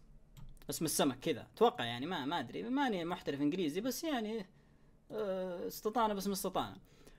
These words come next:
والسلاح الثاني اللي بنفتح ان شاء الله بعدين بعد هذا اللي هو ميني ليزر، فخلونا نجرب الحين وبنشوف هل بنقدر نفتح البيرنا ولا لا. وابدأ الجلد ويطيح، اوكي،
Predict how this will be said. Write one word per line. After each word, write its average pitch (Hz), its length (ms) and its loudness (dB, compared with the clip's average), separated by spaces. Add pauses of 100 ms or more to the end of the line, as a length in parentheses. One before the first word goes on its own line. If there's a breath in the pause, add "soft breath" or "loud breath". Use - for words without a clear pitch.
(280 soft breath)
والسلاح 262 340 10
الثاني 277 240 12
اللي 226 100 12
بنفتح 254 280 10
ان 202 60 4
شاء 226 120 12
الله 202 100 12
بعدين 202 360 8
بعد 233 220 10
هذا 208 380 10
اللي 202 160 8
هو 202 80 8
ميني 202 220 8
ليزر، 127 300 8
فخلونا 285 440 8
نجرب 254 260 10
الحين 247 240 6
وبنشوف 226 380 6
هل 269 100 10
بنقدر 311 340 6
نفتح 277 260 8
البيرنا 285 500 8
ولا 320 180 4
لا. 302 220 6 (300 loud breath)
وابدأ 330 320 12
الجلد 370 360 12 (300 soft breath)
ويطيح، 233 500 12
اوكي، 233 340 12